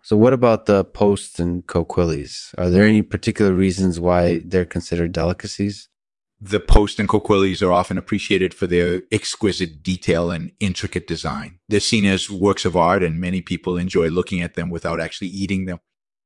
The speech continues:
Speaker 1: Hmm.
Speaker 2: Yeah. Uh,
Speaker 1: That's interesting. So, in short, the Post and Coquilles are appreciated for their beauty and artistry rather than their actual culinary value.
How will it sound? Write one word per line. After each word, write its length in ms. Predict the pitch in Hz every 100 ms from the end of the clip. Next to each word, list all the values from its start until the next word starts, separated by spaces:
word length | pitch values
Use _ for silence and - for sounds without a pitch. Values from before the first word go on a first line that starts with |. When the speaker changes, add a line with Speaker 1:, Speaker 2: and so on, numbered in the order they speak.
| -
Speaker 1:
Hmm. 400 | 117 107 95 95 98 -
Speaker 2:
Yeah. 280 | 110 92 76 _
Uh, 300 | 107 101 95 101 _ _ _ _ -
Speaker 1:
That's 380 | 104 104 101 -
interesting. 540 | 95 87 - 85 78 - _ -
So, 380 | - 135 113 _ -
in 140 | 127
short, 480 | 113 - 156 123 -
the 80 | 101
Post 320 | - 120 -
and 100 | 107
Coquilles 720 | 104 92 - 113 107 98 85
are 100 | 90
appreciated 640 | 90 - 113 - 101 95
for 120 | - 92
their 200 | 90 85
beauty 420 | 87 101 95 90
and 120 | 85
artistry 680 | - 98 92 - 87 82 80
rather 380 | 80 92 92 92
than 220 | 87 87
their 160 | 85 85
actual 340 | 87 - 85
culinary 460 | - 85 85 85 82
value. 340 | 85 82 -